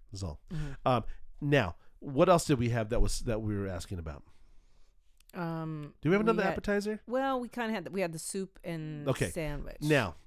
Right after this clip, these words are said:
Speaker 1: <sighs> okay. Again, something that could have been awesome.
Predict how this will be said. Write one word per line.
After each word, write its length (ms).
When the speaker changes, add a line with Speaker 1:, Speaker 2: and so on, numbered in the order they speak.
Speaker 1:
<sighs> 500
okay. 260
Again, 520
something 460
that 140
could 160
have 80
been 140
awesome. 420